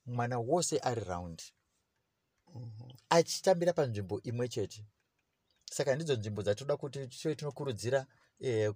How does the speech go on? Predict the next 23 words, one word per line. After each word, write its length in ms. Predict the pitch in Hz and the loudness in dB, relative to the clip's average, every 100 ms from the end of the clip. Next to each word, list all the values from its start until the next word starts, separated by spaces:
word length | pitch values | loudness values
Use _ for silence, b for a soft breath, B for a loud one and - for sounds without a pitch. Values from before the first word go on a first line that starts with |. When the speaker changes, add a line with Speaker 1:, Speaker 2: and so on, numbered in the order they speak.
| - | -2
Speaker 1:
kuva 240 | 123 131 | 0 2
nadzo, 440 | 143 113 104 123 - _ _ _ - | 2 -2 -2 -6 -6 _ _ _ -6
eh, 480 | 113 107 98 92 92 _ _ _ | -2 0 0 -2 -6 _ _ _
ne-, 420 | - 117 107 104 | -10 -2 2 2
kumacenters 960 | 101 120 113 104 101 104 156 151 113 - | 0 -4 -2 0 -2 -4 2 4 4 2
kwedu, 320 | 135 143 139 | -6 -6 -10
muzvikoro 500 | - 107 - 147 156 | -8 -6 -6 -4 -2
zvedu, 360 | 113 120 139 156 - _ _ _ | 0 0 -2 -4 -10 _ _ _
uyezve 500 | 147 139 104 107 113 - _ _ | 0 2 2 -2 -6 -10 _ _
isu 560 | 170 160 - - 202 185 _ | -2 0 0 0 -2 -2 _
sevabereki, 840 | - 143 139 151 139 117 - - _ _ _ _ _ | -2 4 4 6 4 2 0 -12 _ _ _ _ _
eh, 600 | - 123 113 104 104 101 - | 0 2 4 4 4 2 2
patinoenda 380 | 135 - 180 160 | 0 0 4 4
ku-, 380 | 165 113 - 139 | 4 -6 -6 2
eh, 120 | 139 | 2
ku-, 120 | - | 0
kumacenters, 720 | - 127 123 156 139 107 - - _ _ - 123 | -4 -2 0 2 4 4 -2 -16 _ _ -10 -2
eh, 140 | 117 | -2
ku-, 100 | 110 | -2
kuchi-, 220 | 120 110 104 | -6 -8 -10
kuzvikoro 540 | 113 113 98 156 147 | -8 -8 -2 -2 -2
kunodzidzwa 400 | 143 135 120 110 | -6 -8 2 2
nevana, 420 | 113 131 120 110 | 4 2 2 -2